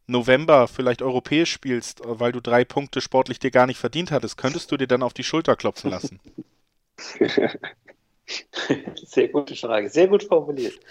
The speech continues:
Speaker 2: Nee, man muss es tatsächlich trennen. Also zum einen muss man sagen, dass es ein bisschen dämlich ist, sich gegen Bayern die Tore selber so ein bisschen rein zu, äh,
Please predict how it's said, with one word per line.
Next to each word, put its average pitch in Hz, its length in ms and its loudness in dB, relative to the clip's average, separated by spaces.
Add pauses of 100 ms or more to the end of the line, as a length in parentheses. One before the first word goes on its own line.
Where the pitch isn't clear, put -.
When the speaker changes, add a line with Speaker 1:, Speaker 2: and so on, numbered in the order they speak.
(460)
Speaker 2:
Nee, 226 120 0
man 127 160 0
muss 165 160 2
es 165 140 -2
tatsächlich 139 400 -4
trennen. 131 340 -6
Also 104 220 -10
zum 120 240 -12
einen 120 280 -8
muss 139 220 -8
man 135 140 -6
sagen, 131 400 -2
dass 120 200 2
es - 240 -8
ein 113 120 -10
bisschen 131 320 -8
dämlich 127 400 -4
ist, - 220 -14
sich - 260 -16
gegen 117 180 -12
Bayern 117 380 0
die 110 100 -20
Tore 113 320 -8
selber 127 520 -12
so 127 100 -12
ein 123 40 -12
bisschen 131 260 -12
rein 127 260 -2
zu, 135 320 -12
äh, 127 180 -8